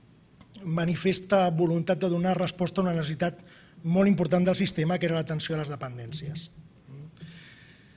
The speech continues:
<clears throat> Com sabeu, les dependències continuen sent el problema principal del sistema. Al meu entendre, com a mínim, ocupen un percentatge molt important, o es presenten un percentatge molt important de la població, i a l'any noranta no existia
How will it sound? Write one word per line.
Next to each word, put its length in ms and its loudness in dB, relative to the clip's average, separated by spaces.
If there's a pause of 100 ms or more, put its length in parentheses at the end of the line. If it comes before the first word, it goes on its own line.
(320)
<clears throat> 460 2
Com 100 -2
sabeu, 380 2 (580)
les 220 4
dependències 500 4
continuen 420 4
sent 140 4
el 80 6
problema 320 6
principal 460 4
del 100 2
sistema. 540 0 (1200)
Al 160 2
meu 160 6
entendre, 400 4
com 160 2
a 20 2
mínim, 380 6
ocupen 340 6
un 140 4
percentatge 500 2
molt 220 4
important, 480 2
o 20 2
es 140 -2
presenten 400 0
un 100 0
percentatge 540 -4
molt 160 -2
important 260 -4
de 80 -2
la 80 -4
població, 540 0 (720)
i 100 2
a 80 8
l'any 160 8
noranta 400 8
no 140 6
existia 640 0